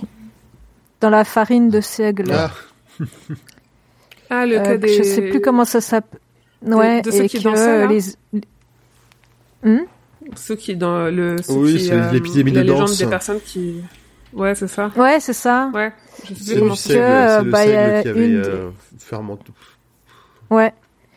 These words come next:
Speaker 2: Pourri.
Speaker 1: Mais il y avait une théorie, ah bah justement, euh, Telex le dit, euh,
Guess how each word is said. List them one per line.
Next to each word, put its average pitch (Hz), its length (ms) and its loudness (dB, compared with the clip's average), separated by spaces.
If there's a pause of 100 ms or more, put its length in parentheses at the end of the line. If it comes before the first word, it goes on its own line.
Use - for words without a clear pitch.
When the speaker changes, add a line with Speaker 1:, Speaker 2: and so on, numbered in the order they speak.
(100)
Speaker 2:
Pourri. 110 220 -12
Speaker 1:
Mais 214 100 4
il 220 40 4
y 220 40 4
avait 254 220 2
une 226 160 4
théorie, 247 460 2
ah 208 120 -2
bah 196 180 -2
justement, 226 640 0
euh, 196 120 2
Telex 208 460 -2
le 202 120 0
dit, 226 360 0
euh, 190 380 0